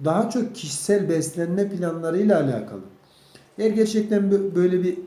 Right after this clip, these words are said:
düşünceniz varsa, kilo almak, kilo vermek, işte vitamin bana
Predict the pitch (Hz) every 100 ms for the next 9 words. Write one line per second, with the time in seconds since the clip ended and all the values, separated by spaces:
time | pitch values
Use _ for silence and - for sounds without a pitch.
0 | - _ _ _ _ _ _ _ - 131
1 | 139 175 160 170 165 151 160 147 - 123
2 | 131 - 120 139 143 139 139 135 - 113
3 | 135 143 135 135 135 - - _ - _
4 | - - 143 143 123 135 139 147 139 139
5 | 143 147